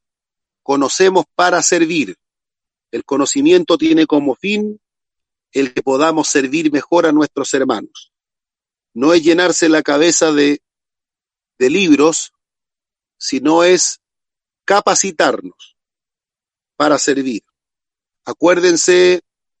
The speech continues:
lo que hizo Esdras. Esdras preparó su corazón para inquirir en la ley de Dios, para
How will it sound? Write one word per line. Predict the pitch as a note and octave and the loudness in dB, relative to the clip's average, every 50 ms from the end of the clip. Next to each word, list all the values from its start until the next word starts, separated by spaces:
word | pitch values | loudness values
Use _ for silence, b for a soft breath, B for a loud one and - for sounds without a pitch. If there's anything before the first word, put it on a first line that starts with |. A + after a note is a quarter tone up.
| _ _ _ _ _ - | _ _ _ _ _ -4
lo | B2+ C#3+ C3+ | -2 -2 0
que | C3+ D3 | 0 0
hizo | D3+ D#3+ - - D#3+ D#3 | 0 0 2 2 2 2
Esdras. | C#3+ A2+ G#2+ G#2 - - - - - - _ _ _ _ _ _ _ _ _ _ _ _ _ _ _ _ _ | 2 0 -2 -6 -8 -10 -16 -18 -20 -20 _ _ _ _ _ _ _ _ _ _ _ _ _ _ _ _ _
Esdras | - C#3 E3 F3 F3 D#3+ D3+ E3+ E3+ D3 - | -2 0 2 2 2 0 0 0 -2 -2 -2
preparó | - E3+ F3 E3 - E3+ E3+ E3+ E3+ F3 E3+ | 0 0 0 0 0 0 2 2 4 2 2
su | - - F3 - | 2 0 0 0
corazón | - F3 E3+ E3 D3 - - G3+ G#3+ A3 A3+ A#3 A3 - _ _ _ _ _ _ _ _ _ _ _ _ | 2 2 2 2 0 0 2 2 2 2 0 -2 -4 -10 _ _ _ _ _ _ _ _ _ _ _ _
para | - C#3 D3 D3+ | -2 0 2 4
inquirir | D3+ D3+ D3 D3 - - D3+ D3+ F#3 G#3+ A3 | 4 2 2 0 0 0 0 0 2 2 0
en | A3 G#3 | 2 2
la | G3+ G3+ | 2 2
ley | G3 G3+ G3 G3+ | 4 2 2 2
de | F#3+ G3+ | 4 2
Dios, | G3 G#3 G#3+ A3 A3+ G#3+ - - - - _ _ _ _ _ _ _ _ _ _ _ _ _ _ _ _ _ _ _ _ _ _ _ _ _ _ _ _ _ _ _ _ _ _ _ _ _ _ _ _ _ _ _ _ _ _ | 2 4 4 2 2 2 -2 -6 -12 -14 _ _ _ _ _ _ _ _ _ _ _ _ _ _ _ _ _ _ _ _ _ _ _ _ _ _ _ _ _ _ _ _ _ _ _ _ _ _ _ _ _ _ _ _ _ _
para | D3+ D3+ D3+ D3+ D3+ D3 | 0 2 2 2 2 0